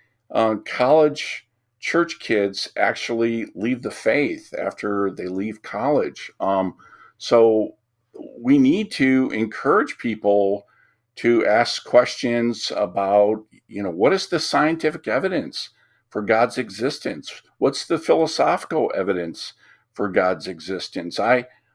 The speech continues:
I developed a friendship with a, uh, a skeptic, um, a s-, a scholar,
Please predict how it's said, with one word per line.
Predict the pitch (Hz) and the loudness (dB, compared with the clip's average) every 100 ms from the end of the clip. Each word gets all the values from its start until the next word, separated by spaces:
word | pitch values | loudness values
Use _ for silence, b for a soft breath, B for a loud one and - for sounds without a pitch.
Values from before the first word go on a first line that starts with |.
| b | b
I | - 123 | 0 0
developed | 123 127 123 123 | 2 4 4 2
a | - | -6
friendship | - 131 190 - 101 92 - | 0 0 0 0 0 0 0
with | 113 101 104 | 0 2 0
a, | 101 95 92 | 0 0 0
uh, | 87 - - - - - - | 0 -2 -10 -12 -12 -10 -10
a | |
skeptic, | - - 147 180 110 - - - _ _ _ - | -8 2 4 4 0 -6 -8 -20 _ _ _ -12
um, | - 98 92 92 90 90 | -4 -2 0 -2 -4 -6
a | 87 | -10
s-, | - - | -10 -8
a | 90 | -8
scholar, | - 117 123 160 104 64 | 0 2 4 4 4 0